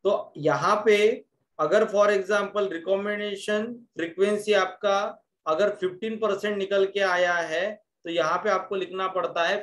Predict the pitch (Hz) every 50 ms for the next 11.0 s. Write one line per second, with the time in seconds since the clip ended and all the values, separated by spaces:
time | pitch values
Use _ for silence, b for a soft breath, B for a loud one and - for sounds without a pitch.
0 | - - 180 180 - - 208 196 185 135 123 123 - _ _ _ _ _ - 160
1 | 127 - 156 156 151 - - 208 214 233 240 226 208 190 190 190 190 208 202 196
2 | 190 175 165 180 185 190 175 170 165 175 196 196 190 185 - - 202 196 165 165
3 | 165 175 190 196 190 - - 190 180 180 175 175 170 170 - 175 170 170 170 180
4 | 180 175 165 156 156 160 180 - - 160 151 151 151 151 - 185 202 226 247 254
5 | - _ _ _ _ _ _ 139 147 156 165 170 175 175 190 180 151 113 - -
6 | _ _ _ _ _ - - - 180 185 196 196 175 139 120 - - _ _ _
7 | _ _ _ _ _ - - 165 180 196 196 196 185 180 180 196 190 - - 185
8 | 180 175 - 190 190 190 190 175 - 190 190 196 196 190 160 123 - - _ _
9 | _ _ _ _ _ - - 170 170 170 165 190 196 202 202 196 190 190 196 190
10 | 190 180 147 123 - - _ _ _ - 151 151 151 214 220 202 156 123 123 -